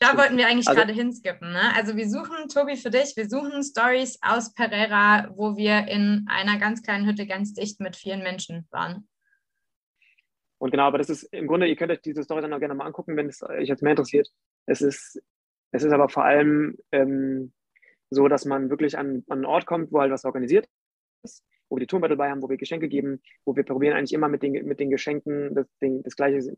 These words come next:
Speaker 2: die gleiche Message zu geben, dass wir sagen, „Ihr seid nicht vergessen“, auch wenn ihr das denkt, „Ihr seid nicht vergessen“. Und symbolisch geben wir euch dieses,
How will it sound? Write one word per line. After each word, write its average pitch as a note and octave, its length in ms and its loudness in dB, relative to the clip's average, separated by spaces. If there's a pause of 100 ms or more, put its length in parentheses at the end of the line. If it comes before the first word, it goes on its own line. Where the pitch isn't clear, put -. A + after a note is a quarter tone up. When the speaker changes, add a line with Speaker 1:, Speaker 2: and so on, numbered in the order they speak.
(120)
Speaker 2:
die C3 40 -16
gleiche C3 360 -2
Message C#3 340 -4
zu C#3 100 -10
geben, C#3 300 2 (360)
dass - 140 -6
wir C3+ 80 4
sagen, C3 240 4
„Ihr B2+ 60 2
seid C3+ 140 4
nicht C#3 120 -2
vergessen“, B2 380 -2
auch B2 120 -8
wenn C3 100 -2
ihr B2 100 0
das A#2+ 120 -4
denkt, C3 260 -2
„Ihr C3+ 100 0
seid B2 140 2
nicht C3 140 -4
vergessen“. C3 380 -2 (300)
Und C3 180 0
symbolisch C#3+ 580 4
geben C#3 200 -4
wir C3+ 80 0
euch A#2+ 100 -6
dieses, B2+ 440 -14